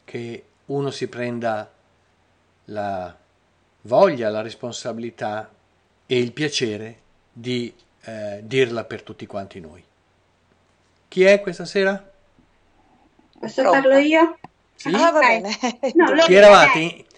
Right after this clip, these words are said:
Speaker 1: In, in
Speaker 2: Dai.
Speaker 1: due
Speaker 3: No.
Speaker 1: sul filo di lana? Ah,
Speaker 3: No.
Speaker 1: pari
Speaker 2: Dai,
Speaker 1: o
Speaker 2: Lori,
Speaker 1: dispari?
Speaker 2: vai.
Speaker 1: Pari o
Speaker 3: Dai, vai,
Speaker 1: dispari?
Speaker 3: Anna,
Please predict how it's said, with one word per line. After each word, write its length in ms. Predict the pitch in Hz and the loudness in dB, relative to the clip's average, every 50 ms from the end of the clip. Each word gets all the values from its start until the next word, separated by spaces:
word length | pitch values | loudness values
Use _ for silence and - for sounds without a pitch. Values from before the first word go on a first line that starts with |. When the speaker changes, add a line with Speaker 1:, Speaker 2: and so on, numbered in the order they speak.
| _ _ _ _ | _ _ _ _
Speaker 1:
In, 100 | - 170 | 2 2
in 180 | 175 180 185 - | 4 4 4 2
Speaker 2:
Dai. 100 | 220 247 | 4 4
Speaker 1:
due 120 | 254 247 226 | 4 6 6
Speaker 3:
No. 40 | 233 | 6
Speaker 1:
sul 160 | 247 262 - | 6 4 4
filo 300 | - - 202 247 247 233 | 2 0 -2 0 2 2
di 140 | 220 196 226 | 2 2 2
lana? 500 | 220 214 180 151 131 127 127 131 131 143 - | 4 4 4 4 2 -2 -4 -6 -6 -6 -2
Ah, 220 | 190 202 190 165 131 - - 240 - _ _ | -2 0 0 0 -2 -6 -8 -12 -18 _ _
Speaker 3:
No. 160 | - 254 254 254 240 - - - _ | 2 2 2 2 0 -4 -14 -12 _
Speaker 1:
pari 220 | - 180 202 226 | 4 4 6 6
Speaker 2:
Dai, 20 | 233 | 6
Speaker 1:
o 40 | 208 190 | 4 2
Speaker 2:
Lori, 120 | 190 - | 2 2
Speaker 1:
dispari? 260 | - - - 240 - | 0 -2 0 0 2
Speaker 2:
vai. 280 | - - 480 508 - - _ - - - - - | 2 0 -2 -4 -8 -12 _ -18 -18 -18 -16 -8
Speaker 1:
Pari 160 | - - - | -2 2 4
o 40 | 254 | 6
Speaker 3:
Dai, 140 | 254 247 240 | 6 6 6
vai, 200 | 226 240 240 254 254 | 4 4 4 4 4
Speaker 1:
dispari? 60 | 247 233 226 | 4 4 4
Speaker 3:
Anna, 340 | 220 220 226 208 208 214 - | 4 2 0 0 -2 -2 -4